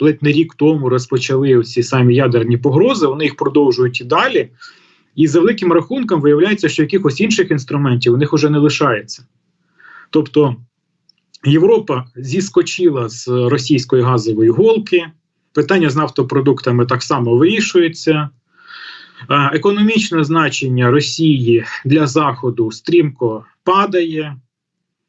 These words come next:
Ну, а ті загрози, які вони, наприклад, могли раніше висловлювати, е, через застосування якихось конвенційних обро-, озброєнь чи якоїсь відповідної конвенційної ескалації,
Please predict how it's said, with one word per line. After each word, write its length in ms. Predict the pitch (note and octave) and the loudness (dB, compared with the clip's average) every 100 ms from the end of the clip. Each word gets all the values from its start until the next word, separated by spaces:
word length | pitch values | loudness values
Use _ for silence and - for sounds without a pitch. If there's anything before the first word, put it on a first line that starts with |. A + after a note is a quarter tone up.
| _ _ _ - E3 | _ _ _ -8 0
Ну, 160 | A3 F#3+ | 0 2
а 280 | E3+ E3+ D#3+ | 0 0 -2
ті 220 | - A3 | 0 0
загрози, 500 | F#3 F3+ G#3+ F#3+ E3+ | 2 2 2 2 0
які 320 | F3 - F#3 | 0 -2 -4
вони, 380 | E3 E3 E3+ D#3+ | -4 -4 -4 -4
наприклад, 480 | D3+ D3+ D#3 D3 B2+ | -2 -2 0 -2 -2
могли 300 | D3 C#3 D#3+ | -2 2 2
раніше 400 | C#3 D3+ D3 C#3 | 2 -2 -2 0
висловлювати, 920 | D3 C#3+ D#3+ D3 C3+ A#2+ A2+ B2+ A#2 | 0 2 2 2 0 -4 -4 -2 0
е, 320 | A2+ G#2+ A#2 A2+ | 0 -4 -8 -4
через 340 | D3 B2+ A#2+ | -2 0 0
застосування 840 | C3+ - C3+ - C3+ C#3+ C3+ A#2+ | -2 -2 -2 0 0 2 0 -4
якихось 360 | A2+ A#2 - A#2 | -8 -8 -6 -6
конвенційних 760 | - B2 C3+ C3 G#3 G#3 D#3+ D#3 | -6 -6 -4 -2 0 2 0 -2
обро-, 340 | C#3+ D3+ D3 | -2 0 0
озброєнь 480 | C#3+ B2+ D3 C#3+ B2+ | -2 -4 0 0 -2
чи 100 | B2+ | -6
якоїсь 340 | A#2+ C3 A#2+ | -2 -2 -2
відповідної 420 | A#2+ - B2 A2+ | -4 2 2 0
конвенційної 600 | A2 A#2+ B2 B2+ F#3+ F#3+ D3+ | -4 -6 -4 -2 -2 0 -2
ескалації, 720 | - D3 C#3+ B2+ - - | -2 -2 0 -2 0 0